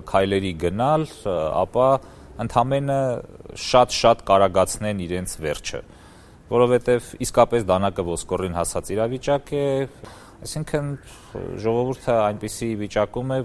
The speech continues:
որ, ը, ամեն պահի պատրաստ է պորտկալու, և բնականաբար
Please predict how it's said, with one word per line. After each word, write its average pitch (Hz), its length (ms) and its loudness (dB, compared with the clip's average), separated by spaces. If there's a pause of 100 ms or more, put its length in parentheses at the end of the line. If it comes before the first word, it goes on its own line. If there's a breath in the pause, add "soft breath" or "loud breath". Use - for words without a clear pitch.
որ, 110 280 -2 (120)
ը, 95 100 -4 (680)
ամեն 110 320 -2
պահի 98 360 2 (120)
պատրաստ 90 600 -2
է 90 60 -4 (120)
պորտկալու, 82 540 -2 (760 loud breath)
և 107 220 -4
բնականաբար 123 800 2